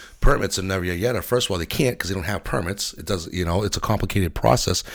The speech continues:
and thanks to this administration, they've made it more complicated by putting so many restrictions on these, um, for these other companies that can drill more oil and have these leases. This company's obviously there, you know, ready in,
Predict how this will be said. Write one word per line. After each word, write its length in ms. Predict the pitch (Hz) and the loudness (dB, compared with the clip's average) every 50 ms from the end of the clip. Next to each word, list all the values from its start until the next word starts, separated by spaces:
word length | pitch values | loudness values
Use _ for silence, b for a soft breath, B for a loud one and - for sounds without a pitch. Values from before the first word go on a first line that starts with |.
| B B B | B B B
and 120 | 80 80 | -2 2
thanks 180 | - 113 101 - | 4 4 4 4
to 60 | 98 | 0
this 160 | 95 85 80 | 0 0 0
administration, 640 | 87 82 78 95 90 82 - - - 117 127 120 - 104 | 0 0 0 0 0 0 0 2 2 2 4 2 2 0
they've 100 | 87 80 | 0 0
made 140 | 87 87 | 2 0
it 80 | 87 107 | 0 0
more 380 | 110 92 87 95 107 135 151 - | -2 -2 0 2 2 4 2 2
complicated 640 | - - - 90 - 85 80 - - 82 85 82 - B B B B B | 0 -2 -4 -2 -2 -2 -4 -2 -2 -4 -4 -4 -6 B B B B B
by 80 | 80 | -4
putting 240 | - - 117 - - | 0 0 0 0 0
so 160 | - - 104 | 0 0 0
many 120 | 92 87 82 | 2 0 0
restrictions 600 | 80 80 - - - 135 - - - 95 82 - - | 0 -2 -2 0 0 0 0 0 -2 -2 -2 -2 -2
on 300 | - 95 90 85 85 82 B B B B B B B | 0 2 2 2 2 -2 B B B B B B B
these, 340 | - 92 90 78 76 - - - - - | 0 2 2 2 0 -4 -10 -14 -6 -2
um, 500 | - 95 90 85 85 82 80 80 80 - - - - _ _ _ _ - - - - | 2 2 4 4 4 2 0 -2 -4 -8 -12 -20 -20 _ _ _ _ -20 -20 -20 -14
for 200 | - - 104 95 | -6 0 0 2
these 180 | 95 95 85 | 2 2 2
other 200 | - 104 104 113 98 | 4 4 4 4 2
companies 340 | - 101 95 - 98 82 76 | 0 0 0 0 0 0 0
that 140 | 90 - | 0 0
can 180 | - - 110 101 | 2 2 2 2
drill 300 | 87 87 104 107 101 87 | 2 4 4 4 4 4
more 380 | 90 90 87 85 60 101 110 113 | 2 2 2 2 2 2 2 2
oil 220 | 87 85 87 B B B B B | 2 0 0 B B B B B
and 100 | 82 78 | 0 2
have 180 | 82 98 85 76 | 2 2 2 0
these 200 | 87 80 78 80 | 0 -2 0 2
leases. 500 | 107 151 156 - - - - - - - B B B B B B B | 2 2 2 2 0 -2 -6 -10 -12 -14 B B B B B B B
This 100 | - - | -2 0
company's 340 | - - 113 92 117 104 82 | 2 4 4 4 4 4 4
obviously 340 | 104 98 92 95 - 95 90 | 4 4 4 4 2 2 2
there, 300 | 82 90 87 82 78 76 - _ - | 4 4 4 4 2 -2 -6 _ -6
you 140 | - 85 | -2 0
know, 280 | 82 80 80 80 80 - - | 0 0 0 -2 -4 -6 -4
ready 360 | - 85 98 98 101 92 87 | 0 2 4 4 4 2 0
in, 340 | 78 - 87 85 82 78 | 0 -2 -2 -2 -2 -4